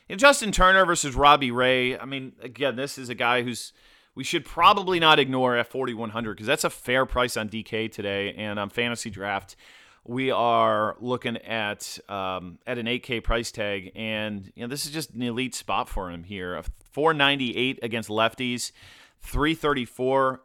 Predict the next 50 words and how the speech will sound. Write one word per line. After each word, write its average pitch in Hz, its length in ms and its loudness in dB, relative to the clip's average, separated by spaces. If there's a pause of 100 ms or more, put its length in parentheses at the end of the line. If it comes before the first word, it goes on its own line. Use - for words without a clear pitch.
iso. 127 500 -2
Guy 127 180 6
doesn't 131 240 -2
strike 123 320 -2
out 123 200 4
a 123 60 2
whole 131 200 0
lot, 127 440 4
you 117 180 -6
know. 110 400 -2 (600)
Best 135 300 0 (340)
ball, 123 220 8
second 156 300 0
best 131 200 -4
ballpark 131 420 -2
to 107 60 -10
hit 120 160 -2
in, 131 240 0 (340)
in 110 140 -4
baseball. 127 500 4
So, 120 300 0 (640)
you 143 100 -6
know, 135 80 -4
we're 135 60 -8
getting 254 180 2
him 175 60 4
at 135 160 2
forty-one 139 380 4
hundred. 110 400 2
Like, 127 180 2
I 135 60 6
like 175 280 8
Moustakas 160 640 4
against 127 240 -4
Odorizzi 117 500 0
as 92 100 -8
well, 131 220 2
don't 117 200 -2
get 117 120 -6
me 95 100 -10
wrong, 120 520 4 (420)
um, 117 340 2
but 113 160 -2
not 156 180 8
as 147 80 -2
good 143 140 4
of 127 60 2
a 117 60 2
ballpark. 113 880 6
And, 113 640 -4